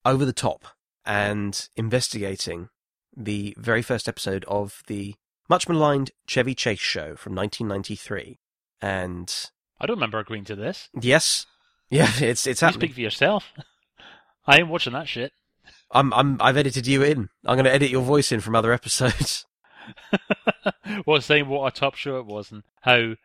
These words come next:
Speaker 2: it's right up my street and I wish they'd bring it back.
Speaker 1: I'm gonna take clips from the Sitcom Club and, and sort of, it's just gonna be you praising it.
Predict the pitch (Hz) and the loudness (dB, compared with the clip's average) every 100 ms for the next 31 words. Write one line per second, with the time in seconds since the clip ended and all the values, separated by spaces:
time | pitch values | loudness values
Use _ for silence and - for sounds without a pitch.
0 | _ 113 107 127 120 113 113 - - 117 | _ -14 -4 -4 -4 -6 -8 -8 -12 -12
1 | 117 _ _ - 113 104 107 107 - 110 | -14 _ _ -16 -12 -10 -10 -10 -14 -14
2 | 110 110 117 120 113 _ _ _ - 139 | -14 -12 -12 -12 -14 _ _ _ -4 0
3 | 147 139 139 - 143 - - 131 123 117 | 2 2 0 0 -4 -2 -4 0 2 0
4 | 117 _ - 120 151 - 107 - 101 98 | -2 _ -6 -2 -2 -2 -4 0 0 -2
5 | - _ _ - 113 110 117 - 117 107 | -10 _ _ -4 -2 0 -2 -2 -4 -4
6 | - 123 127 139 117 117 113 - 120 101 | -4 -6 -4 -4 -2 -4 -2 0 0 0
7 | 95 | -8